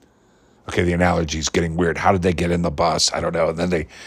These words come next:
turned the wheel, they made you crash, they jumped out, they're alive, they're fine.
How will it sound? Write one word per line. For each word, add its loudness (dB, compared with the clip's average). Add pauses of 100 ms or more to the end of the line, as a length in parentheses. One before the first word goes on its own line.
(140)
turned 4
the 6
wheel, 8
they 6
made 2
you -2
crash, 2
they 0
jumped 0
out, -2
they're 4
alive, 0
they're -2
fine. -6